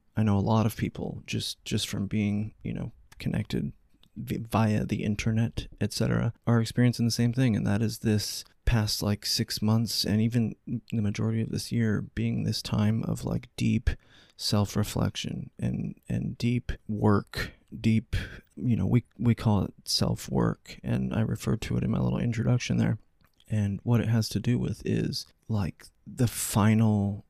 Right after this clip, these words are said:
bringing up of and clearing out of kind of maladaptive or self-destructive habits, ways of thinking, beliefs,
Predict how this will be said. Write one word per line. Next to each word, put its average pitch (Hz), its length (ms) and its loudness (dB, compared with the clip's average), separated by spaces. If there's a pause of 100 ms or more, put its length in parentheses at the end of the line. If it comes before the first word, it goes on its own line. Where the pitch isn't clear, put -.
bringing 113 520 6
up - 340 8 (100)
of 127 540 2
and 110 220 0
clearing 107 500 2
out 113 380 2
of - 440 -2 (200)
kind 95 260 4
of - 140 -6
maladaptive 98 1300 2
or 127 240 -4
self-destructive - 1500 -4 (300)
habits, - 840 -2 (400)
ways 104 300 0
of 104 100 -4
thinking, 113 760 -4 (440)
beliefs, 104 800 2